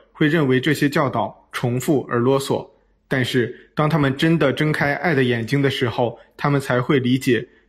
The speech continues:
这是真爱的教导，并且每句话都有自己的深意。这是服务他人道路的老师一向的态度，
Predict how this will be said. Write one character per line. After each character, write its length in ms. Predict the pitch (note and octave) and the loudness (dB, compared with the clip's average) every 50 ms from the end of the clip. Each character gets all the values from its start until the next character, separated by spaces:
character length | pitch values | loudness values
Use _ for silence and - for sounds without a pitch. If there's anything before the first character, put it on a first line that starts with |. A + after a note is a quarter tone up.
| _ _ | _ _
这 280 | - F3+ D3+ B2+ A#2 B2 | -2 0 0 0 -2 -4
是 280 | - - C#3 B2 A#2 | -2 0 0 2 0
真 320 | - - - D3+ D3+ D3+ D3 | 0 -2 0 0 0 2 0
爱 160 | C#3+ D3+ C#3 | 0 0 0
的 120 | A2+ A#2 | 0 0
教 200 | A2+ - C3 A#2+ | 0 0 0 0
导， 460 | A#2 - A2 G2+ - - - - _ _ _ _ _ _ _ - | 0 -2 -4 -4 -6 -8 -14 -20 _ _ _ _ _ _ _ 0
并 180 | E3+ D3+ C3 | 0 2 2
且 300 | B2 - B2+ A#2 A2 - - - - _ | 2 2 0 0 0 -2 -8 -18 -10 _
每 220 | - C3 A#2+ A#2 | -2 0 0 0
句 180 | A2+ - D#3+ D3+ | 0 2 0 0
话 280 | C3 - D3+ B2+ G#2+ - - | 0 0 -2 -2 -2 -2 0
都 160 | - C#3+ C#3+ C3+ | 2 4 4 4
有 140 | B2+ A2+ | 4 2
自 200 | A2 - - D3 | 0 0 0 0
己 140 | A#2+ - B2 | 0 0 -2
的 160 | A#2+ A#2+ B2 | -4 -2 -4
深 320 | A#2 - - C#3 B2+ C3 C3+ | -2 -2 0 0 0 2 0
意。 240 | C3 A#2+ G#2+ - _ _ _ _ _ _ _ _ _ _ _ _ _ _ - - - - - - - | 0 -2 -4 -6 _ _ _ _ _ _ _ _ _ _ _ _ _ _ -20 -20 -20 -20 -20 -12 -4
这 120 | - F3+ E3 | 0 0 2
是 160 | - - C#3 | 2 2 0
服 400 | C3 - - C3 B2+ B2+ C#3 D#3 | 0 0 2 4 4 6 6 6
务 100 | D#3+ C#3+ | 4 4
他 260 | D3+ - - E3+ E3 | 2 -2 -2 0 2
人 220 | D#3+ C3+ B2+ B2+ B2 | 2 2 2 2 0
道 140 | D3+ D3 | 0 0
路 140 | C3+ C3 C3+ | 2 2 0
的 140 | B2+ B2+ B2 | 0 0 0
老 180 | A#2+ A#2 A2+ A2+ | 0 0 0 -2
师 280 | - - - C#3 C3+ | -2 -2 0 0 2
一 160 | B2+ B2 B2 | 2 0 -2
向 200 | C3 - F3+ D#3+ | -2 -2 0 0
的 100 | C3+ B2 | 0 0
态 220 | B2 - - C#3 B2 | -2 0 0 -2 0
度， 280 | A#2 - A#2+ A2 - | -2 -2 -6 -8 -10